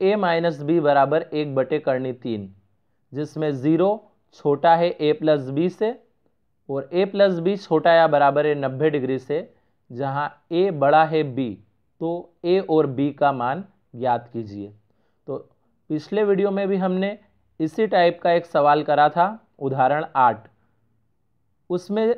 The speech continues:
हमने इन दो मानों को देखा था और क्या ज्ञात करना था उसे देखा था।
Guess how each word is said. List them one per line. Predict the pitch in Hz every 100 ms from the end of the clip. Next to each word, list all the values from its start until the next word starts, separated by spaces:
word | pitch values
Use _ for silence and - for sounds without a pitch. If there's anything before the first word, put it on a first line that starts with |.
| 214
हमने | 185 202 214 214 - _ _ -
इन | 190 220
दो | 185 202
मानों | 196 165 170 190
को | 202
देखा | 185 185 196
था | 190 202 240 _ _ -
और | 170 156 -
क्या | 185 196
ज्ञात | 160 156 156
करना | - 147 151
था | 151 185
उसे | 190 170 - 139
देखा | 117 123 107
था। | 107 -